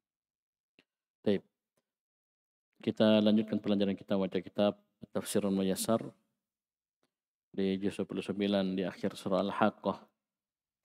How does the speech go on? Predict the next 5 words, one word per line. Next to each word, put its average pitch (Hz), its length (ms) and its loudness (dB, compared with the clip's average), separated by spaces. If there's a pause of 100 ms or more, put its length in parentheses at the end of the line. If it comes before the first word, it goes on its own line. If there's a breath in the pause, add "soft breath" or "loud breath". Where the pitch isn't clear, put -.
(560)
dari 95 240 -6
ayat 101 320 0 (1400)
tiga 101 240 0
puluh 98 560 -2
delapan 92 400 -2